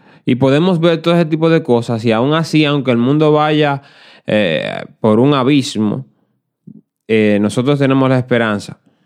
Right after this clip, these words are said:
de saber que hemos elegido al Señor y el Señor... Eh, somos ovejas de su prado. Y cuando Él nos llama, nosotros correremos a Él, porque Él dice, "Mis ovejas oyen mi voz".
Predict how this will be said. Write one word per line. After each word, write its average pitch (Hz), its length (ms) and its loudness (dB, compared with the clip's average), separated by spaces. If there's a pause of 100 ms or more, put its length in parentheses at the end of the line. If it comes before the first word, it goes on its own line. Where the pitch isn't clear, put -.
(400)
de 107 100 -2
saber 110 500 0
que 95 520 0
hemos 127 320 2
elegido 120 440 0
al 123 100 -2
Señor 123 440 -2 (580)
y 104 100 -2
el 101 120 2
Señor... 104 720 0 (160)
Eh, 98 460 2 (560)
somos 131 320 0
ovejas 113 600 -2
de 101 80 -2
su 98 180 -6
prado. 117 380 -2 (400)
Y 113 140 2
cuando 110 360 2
Él 143 140 2
nos 147 180 0
llama, 131 560 -4 (140)
nosotros 110 400 -2
correremos 107 580 -2
a 104 160 0
Él, 110 60 -2
porque 104 220 0
Él 120 100 0
dice, 123 320 0 (380)
"Mis 113 280 0
ovejas 117 640 0
oyen 120 300 0
mi 120 80 0
voz". - 480 -6